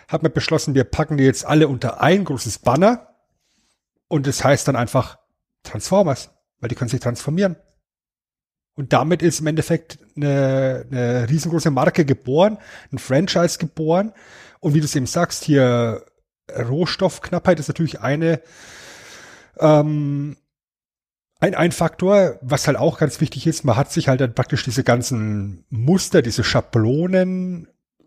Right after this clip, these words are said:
besorgt und hat halt dann versucht, mit diesen paar Schablonen, die es da gab, möglichst viele unterschiedliche Figuren rauszuholen.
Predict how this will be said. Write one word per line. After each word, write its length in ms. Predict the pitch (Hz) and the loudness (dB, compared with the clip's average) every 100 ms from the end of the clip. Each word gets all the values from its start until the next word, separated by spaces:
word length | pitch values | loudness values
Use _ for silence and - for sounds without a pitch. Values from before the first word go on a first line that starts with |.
| _ - | _ -2
besorgt 960 | 175 156 - 131 151 220 - - - - _ _ _ _ _ _ | 2 2 4 4 4 2 -4 -16 -20 -20 _ _ _ _ _ _
und 220 | 160 127 | -4 0
hat 160 | 135 - | 0 2
halt 120 | 151 | 2
dann 280 | 143 127 127 | 2 0 -4
versucht, 640 | - 131 - 165 185 - - _ _ - | -2 -2 0 -2 -4 -6 -16 _ _ -10
mit 480 | 131 151 214 - - _ _ - | -2 0 0 -4 -18 _ _ -2
diesen 600 | 175 175 180 175 175 165 | 0 0 0 -2 -4 -6
paar 340 | - - 143 180 | -4 2 4 4
Schablonen, 680 | - 139 - 139 165 170 135 | 2 0 2 2 2 0 -2
die 100 | 131 | -4
es 140 | - | -2
da 120 | 98 | -6
gab, 520 | 98 - 113 165 - - - _ - | -4 -4 0 0 0 -8 -20 _ 0
möglichst 560 | 151 226 - 202 - | 4 4 2 -2 -2
viele 260 | - 170 160 | -2 0 0
unterschiedliche 680 | 156 151 - 143 135 - | 0 -2 -2 -6 -6 -4
Figuren 560 | 127 120 - 135 104 101 _ _ _ - | -4 -6 -4 -2 -2 -4 _ _ _ -8
rauszuholen. 560 | 117 117 - 107 98 | -4 -4 -4 -8 -8